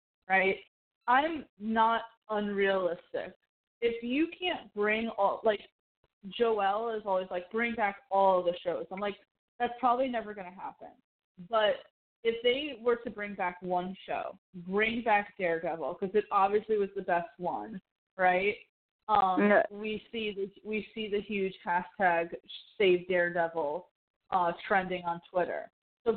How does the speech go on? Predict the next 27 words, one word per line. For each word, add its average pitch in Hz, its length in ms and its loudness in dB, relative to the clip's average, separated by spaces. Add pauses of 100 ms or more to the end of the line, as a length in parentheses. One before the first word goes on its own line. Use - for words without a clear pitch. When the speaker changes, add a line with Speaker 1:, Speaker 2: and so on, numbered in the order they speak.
(100)
Speaker 1:
bring 247 260 0
back 262 300 0
Daredevil 185 580 0
and 214 180 -2
then 240 200 -6
just 226 180 2 (160)
bring 233 480 -6
Jon 208 320 -2 (160)
Bernthal 190 720 -2 (560)
back 202 260 0
as 202 160 0
Frank 196 220 -6
Castle. 190 300 2
He 202 280 -4
originated 190 1040 -2 (160)
on 175 500 -2
the 190 80 -4
Daredevil 175 600 2
series. 175 360 -2 (360)
They 202 180 0
mentioned 220 720 -2
Frank 202 240 -4
Castle, 180 760 2 (500)
um, 175 460 0 (200)
in 214 300 -4
the 196 100 2 (100)
third 196 300 2